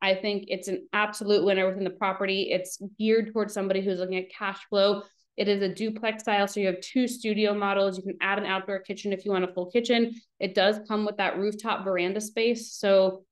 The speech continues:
a really great option for somebody who is looking to serve the rental market and just have something a little bit different. This one is located on the garden side, but it has bay views, uh, unobstructed bay views, so you will be able to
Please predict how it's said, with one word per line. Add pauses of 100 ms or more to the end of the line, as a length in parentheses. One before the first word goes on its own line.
(140)
a
really
great
option
for
somebody
who
is
looking
to
serve
the
rental
market (360)
and
just
have
something
a
little
bit
different.
This
one
is
located
on
the
garden
side,
but
it
has
bay
views, (400)
uh,
unobstructed
bay
views,
so
you
will
be
able (140)
to